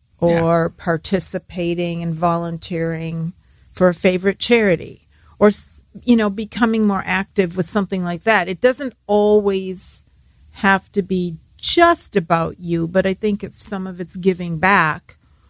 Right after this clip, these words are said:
Speaker 2: maybe you're gonna give
Speaker 1: Which
Speaker 2: more
Speaker 1: is
Speaker 2: in twenty twenty-four.
Speaker 1: It's a
Speaker 2: I don't
Speaker 1: great
Speaker 2: know.
Speaker 1: idea, and I think maybe that's what some people start focusing on is giving their time.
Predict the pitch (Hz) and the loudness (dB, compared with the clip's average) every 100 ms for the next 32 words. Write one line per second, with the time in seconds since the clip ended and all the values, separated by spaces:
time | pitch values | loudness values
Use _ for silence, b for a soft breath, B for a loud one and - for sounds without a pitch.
0 | b 185 190 190 208 220 240 233 294 262 | b 4 4 4 2 2 -4 0 0 2
1 | 202 180 175 185 185 - 196 202 - 220 | 2 4 4 4 2 -2 0 0 0 0
2 | 220 214 311 220 151 - 190 202 233 120 | 2 4 6 6 4 4 2 2 0 2
3 | 151 240 117 123 123 175 104 - 107 107 | 2 2 2 2 2 0 -2 -2 0 4
4 | 104 123 113 - 120 110 113 113 104 110 | 4 2 0 0 0 2 4 2 2 0
5 | 151 - 123 - - - 107 92 104 - | 0 -4 -8 -10 -6 -2 0 0 -2 -2
6 | 95 - 104 - - - 151 190 - - | 2 2 0 -4 -12 0 4 4 4 2
7 | 101 95 92 98 101 104 113 - B B | 2 0 0 2 2 2 0 -4 B B
8 | B - 107 113 123 147 160 185 180 | B -2 0 2 2 2 0 0 0